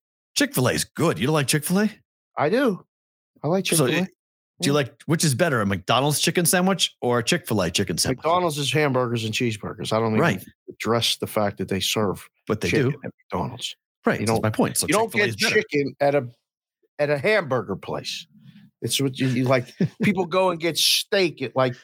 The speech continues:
Speaker 2: Ponderosa back in the day. Like, I mean, I guess that was a, it was cheap steak, but, like, you don't get you get what this place is known for,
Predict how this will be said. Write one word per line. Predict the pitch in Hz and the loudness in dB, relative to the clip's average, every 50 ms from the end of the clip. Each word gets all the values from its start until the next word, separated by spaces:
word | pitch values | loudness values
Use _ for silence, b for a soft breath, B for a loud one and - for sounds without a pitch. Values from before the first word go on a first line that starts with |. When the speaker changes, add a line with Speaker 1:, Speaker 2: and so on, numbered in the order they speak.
| _ | _
Speaker 2:
Ponderosa | - 165 160 160 156 143 135 131 139 139 139 123 - - 98 85 | -2 0 0 2 2 0 0 2 2 2 2 0 0 -2 -4 -4
back | - 107 110 113 110 | -2 -2 -2 0 0
in | - 110 | -2 -2
the | 104 92 | -4 -2
day. | 95 113 110 | -2 0 0
Like, | 110 113 110 107 B B B B B B - | 2 0 0 -2 B B B B B B -4
I | |
mean, | 202 208 | -2 0
I | 202 | 0
guess | 196 196 185 - - | 0 0 0 2 2
that | 143 - | 2 0
was | - 113 104 | 0 0 -2
a, | 117 | -2
it | - - - - 87 - | -4 -6 -10 -10 -6 -4
was | 139 123 - | -4 -4 -2
cheap | - - 143 117 98 | -2 0 0 0 0
steak, | - - - - 107 107 98 - _ | -2 -2 -2 -4 -6 -8 -8 -6 _
but, | 139 139 135 | -4 -2 0
like, | 151 151 147 147 B B B B B _ _ _ | 0 0 0 -2 B B B B B _ _ _
you | 175 | 0
don't | 190 226 240 208 - | 0 0 0 0 -2
get | 226 214 214 202 - _ _ _ _ _ _ _ _ _ _ _ | 0 0 0 0 -2 _ _ _ _ _ _ _ _ _ _ _
you | - 110 - - 202 202 | -14 -12 -4 0 0 0
get | 170 147 233 254 240 - | 2 4 2 2 2 2
what | - 202 190 196 | 0 -2 -2 -2
this | 180 156 - - - - - - | -2 0 0 2 2 0 -2 -2
place | - - 214 208 196 - - | 0 2 2 4 4 2 2
is | 147 135 123 | 0 0 0
known | 139 151 156 156 156 143 123 | 0 0 2 2 2 0 -2
for, | - - - 92 80 - - | -6 -10 -10 -10 -10 -10 -12